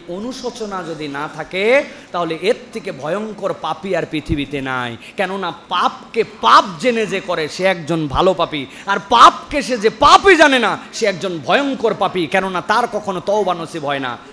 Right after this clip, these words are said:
তা আমরা দেখতেছি অনেকের মধ্যে কোনো অনুশোচনায় নাই, হাজার হাজার মানুষকে মেরে ফেলা হলো। আপনাদের যদি বিশ্বাস না হয়,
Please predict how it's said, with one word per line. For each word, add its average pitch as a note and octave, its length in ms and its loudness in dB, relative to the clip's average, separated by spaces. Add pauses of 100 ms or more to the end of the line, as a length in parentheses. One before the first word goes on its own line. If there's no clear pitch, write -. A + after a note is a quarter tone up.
(120)
তা D3 60 -8
আমরা F3+ 280 -2
দেখতেছি F#3 560 -8
অনেকের G#3+ 380 -4
মধ্যে G#3 220 -2
কোনো A#3+ 220 -8
অনুশোচনায় C4 680 -6
নাই, G3 200 -6 (260)
হাজার C#4+ 400 -4 (180)
হাজার C#4 260 -6
মানুষকে C4+ 400 -6
মেরে C4 200 2
ফেলা C4 220 2
হলো। B3 320 2 (280)
আপনাদের C4 500 2
যদি C4+ 160 -2
বিশ্বাস C4+ 480 0
না C#4+ 80 2
হয়, C#4 220 4